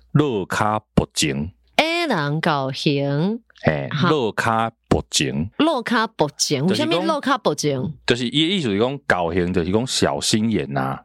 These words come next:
Speaker 2: 嗯。
Speaker 1: 你这个心机重。
Speaker 2: 嗯。
Speaker 1: 啊，你若是生较矮的哦，生较矮的心机重，
Speaker 2: <gasps>
Speaker 1: 你若生较较弱的，就是不精。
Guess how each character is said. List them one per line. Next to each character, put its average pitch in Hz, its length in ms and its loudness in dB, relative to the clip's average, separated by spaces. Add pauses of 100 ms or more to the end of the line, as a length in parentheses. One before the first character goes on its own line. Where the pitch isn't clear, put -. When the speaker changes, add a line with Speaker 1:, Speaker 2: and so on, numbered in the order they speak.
Speaker 2:
嗯。 - 100 4
Speaker 1:
你 - 60 0
这 120 100 0
个 95 40 0
心 104 320 0
机 95 200 0
重。 82 260 0 (160)
Speaker 2:
嗯。 202 320 2
Speaker 1:
啊， 151 100 2
你 156 80 0
若 101 120 0
是 85 100 -6
生 98 220 2
较 117 100 0
矮 120 140 0
的 82 340 0
哦， 71 240 -4 (100)
生 120 200 2
较 123 60 0
矮 135 120 0
的 113 220 0
心 104 260 0
机 101 160 0 (100)
重， 95 160 0 (180)
Speaker 2:
<gasps> - 180 -10
Speaker 1:
你 185 80 6
若 139 80 0
生 135 200 0
较 156 120 2
较 165 140 2
弱 110 280 2
的， 76 80 -2
就 - 80 2
是 - 80 0
不 - 220 0
精。 - 360 -2